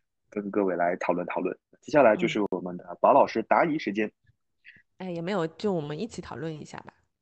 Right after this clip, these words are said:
Speaker 1: 好的，宝老师，第一个问题是：“宝子姐好，刚好我有一个问题，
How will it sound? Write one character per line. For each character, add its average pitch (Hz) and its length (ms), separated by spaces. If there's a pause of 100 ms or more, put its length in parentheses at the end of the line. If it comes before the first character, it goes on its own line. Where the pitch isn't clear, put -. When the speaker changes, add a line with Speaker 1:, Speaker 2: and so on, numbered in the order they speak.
(960)
Speaker 1:
好 95 120
的， 185 320
宝 104 120
老 113 120
师， 107 300
第 190 100
一 247 60
个 220 60
问 180 100
题 120 140
是 - 300
：“宝 90 120
子 135 80
姐 135 140
好， 87 420
刚 160 140
好 123 160
我 98 100
有 107 140
一 85 60
个 101 100
问 117 160
题， 92 260